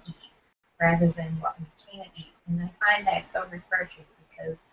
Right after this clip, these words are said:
all you ever hear is, "You can't eat this, you shouldn't have that." It would really be nice to know what things we really could eat and enjoy and feel confident because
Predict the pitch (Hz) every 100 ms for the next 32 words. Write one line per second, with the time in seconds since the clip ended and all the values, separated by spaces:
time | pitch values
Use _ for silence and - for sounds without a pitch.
0 | _ _ _ 180 190 196 196 185 180 180
1 | 175 165 165 - 160 156 156 - - _
2 | _ _ _ - 160 - 180 180 - 165
3 | - - 160 165 - 170 - 208 196 190
4 | - 160 156 156 151 - _ _ _ _
5 | 233 240 - - 269 302 - 185 175 -
6 | 180 196 233 - - 175 170 165 170 -
7 | _ _ _ _ _ _ 302 - - 202
8 | 208 _ 427 - 226 233 240 - 294 320
9 | _ _ - 175 554 - 170 - - 170
10 | 156 151 - - 180 170 - 185 175 -
11 | 226 240 156 - - - - _ _ 180
12 | 175 170 165